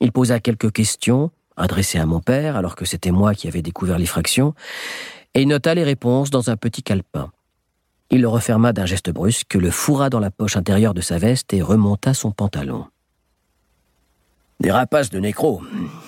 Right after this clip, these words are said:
j'en ai vu des centaines. » « C'est quoi ça ? » demandai-je. Je jetai un coup d'œil à mon père et je vis qu'il connaissait la réponse.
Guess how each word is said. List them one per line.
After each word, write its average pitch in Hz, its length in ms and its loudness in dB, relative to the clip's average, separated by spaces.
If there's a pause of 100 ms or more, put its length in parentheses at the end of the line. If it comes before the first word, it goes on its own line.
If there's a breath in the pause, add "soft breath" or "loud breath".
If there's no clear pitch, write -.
(180)
j'en 101 140 0
ai 104 80 4
vu 113 100 4
des 110 100 4
centaines. » « 110 480 0 (1700 loud breath)
C'est - 100 -2
quoi 104 220 2
ça ? » 135 320 0 (400)
demandai-je. 120 540 2 (1000)
Je 147 140 2
jetai 123 300 2
un 139 80 4
coup 131 140 -2
d'œil 139 200 2
à 113 60 2
mon 104 160 2
père 156 320 2
et 131 60 2
je 120 80 2
vis 143 160 0
qu'il - 180 -2
connaissait 120 400 2
la 110 80 2
réponse. 87 640 -2